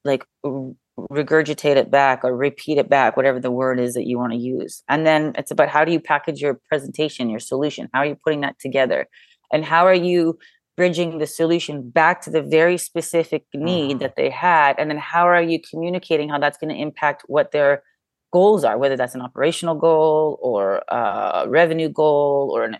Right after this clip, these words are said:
Speaker 1: a people goal? Like, we need to make sure that we understand the stra-, their strategy. I didn't talk about that, but, like, how are we identifying what the strategy is? And then how are we tying back the solution to fill the need that lines up to the strategy? I think that's the best, uh,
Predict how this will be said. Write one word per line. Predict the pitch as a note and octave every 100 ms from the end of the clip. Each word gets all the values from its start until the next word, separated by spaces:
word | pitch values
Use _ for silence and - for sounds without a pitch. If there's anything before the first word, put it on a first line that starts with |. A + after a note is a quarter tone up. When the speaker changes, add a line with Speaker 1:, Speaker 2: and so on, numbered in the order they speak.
| -
Speaker 1:
a |
people | - F#3 -
goal? | D3+ D3+ D3 C#3+
Like, | A#2
we | D3+ D3+ D#3+
need | E3 E3
to | E3+
make | D#3 C#3
sure | - D3
that | C#3
we | C#3
understand | C#3 C3+ - C3+ C3 A#2+
the |
stra-, | - - C3
their | C3+
strategy. | B2+ - C3+ A#2+ A#2+ B2 D#3
I |
didn't | B2+ A2
talk | A#2+ G#2
about | A2 G#2
that, | G2+
but, | G#2 G#2+
like, | A#2
how | C3+
are | C#3 C3+
we | B2+
identifying | B2+ C3 B2+ C3 B2
what | B2
the | -
strategy | - C3 C3 C3+ C3 B2
is? | A2+ C#3+ _ _ _ _
And | C#3+
then | D3
how | C3 C#3
are | D3
we | D3
tying | C#3+ C#3+ C#3
back | C3+ C3
the | C3+
solution | B2 C#3+ D3 D#3+ - C3+ C#3 -
to | C3+
fill | - C#3+
the | C3+
need | C#3 D#3 C#3 C3+
that | B2 C3
lines | C3+ C3
up | B2+
to | -
the | A#2+
strategy? | - D3 C3 A2+
I | A#2
think | - D#3+
that's | C#3 C3+ -
the | B2+
best, | C3 B2 - - _ _ _ _ _ _ -
uh, | B2+ A#2+ -